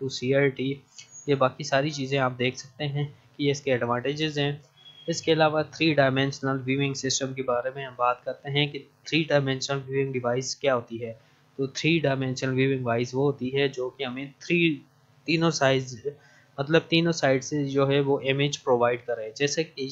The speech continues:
ये screen है, तो screen को यहाँ से एक आँख दे रही है और यहाँ पे एक mirror है जो कि vibrate कर रहा है, तो हमें जो real image देखने को मिलेगी या virtual image वो यहाँ पे देखने को मिलेगी, क्योंकि इंसानी आँख जो है I think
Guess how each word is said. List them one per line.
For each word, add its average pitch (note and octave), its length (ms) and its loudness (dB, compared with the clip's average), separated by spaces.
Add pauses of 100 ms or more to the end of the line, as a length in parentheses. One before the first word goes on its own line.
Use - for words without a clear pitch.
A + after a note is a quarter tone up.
ये D3 80 4
screen C#3+ 520 -2
है, D3 300 -6 (380)
तो C3+ 60 -2
screen C#3+ 520 0
को D3 200 2
यहाँ A#2 260 -4
से D3 200 2
एक C3 100 2
आँख C3 240 8
दे C3 200 4
रही C#3 260 0
है C#3 80 0
और C#3 200 0
यहाँ A#2 220 0
पे C3+ 320 2
एक C3+ 160 -4
mirror C#3 600 6
है C#3 120 -4
जो C3 180 2
कि C3 120 -12
vibrate B2 460 2
कर C3 200 0
रहा A2+ 140 -6
है, G#2+ 140 -14 (420)
तो C3 80 4
हमें C#3+ 180 4
जो C#3+ 160 4
real E3+ 340 6
image C#3 500 4
देखने C3+ 320 4
को C3+ 140 2
मिलेगी C#3 540 2 (300)
या C3 100 4
virtual C3+ 500 6
image C3+ 380 2 (380)
वो D#3 80 10
यहाँ C3 360 6
पे D3 200 4
देखने B2+ 400 0
को C#3 140 0
मिलेगी, A#2+ 400 -2
क्योंकि D#3 380 -4
इंसानी C#3+ 420 -4
आँख C#3+ 260 6
जो C3 200 -8
है C#3+ 100 0
I C3 240 -2
think D3+ 280 0